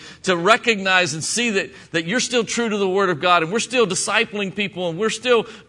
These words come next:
sending people out to the world to do missions. We're, we're training people up and sending them out because there's a,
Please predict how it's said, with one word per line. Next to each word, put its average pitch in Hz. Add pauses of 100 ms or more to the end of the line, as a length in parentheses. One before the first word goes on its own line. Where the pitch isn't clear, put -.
(120)
sending 247
people 208
out 220
to 233
the 190
world 202
to 196
do 214
missions. 202
We're, 185 (200)
we're 190
training 262
people 214
up 226
and 170
sending 262
them 233
out 226
because 202
there's 185
a, 156